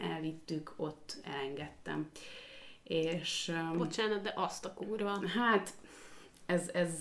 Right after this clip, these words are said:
Speaker 1: és utána nem is tudtam, hogy, hogy, öm,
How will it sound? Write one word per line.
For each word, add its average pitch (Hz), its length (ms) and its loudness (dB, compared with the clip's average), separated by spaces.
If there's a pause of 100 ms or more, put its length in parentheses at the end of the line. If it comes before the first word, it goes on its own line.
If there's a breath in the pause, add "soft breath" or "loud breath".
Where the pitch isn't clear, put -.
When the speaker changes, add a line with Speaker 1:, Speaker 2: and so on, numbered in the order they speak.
(340 loud breath)
Speaker 1:
és 208 140 6
utána 233 220 8
nem 233 140 10
is 180 120 8
tudtam, 175 380 4
hogy, 165 300 4
hogy, 165 260 4
öm, 165 440 4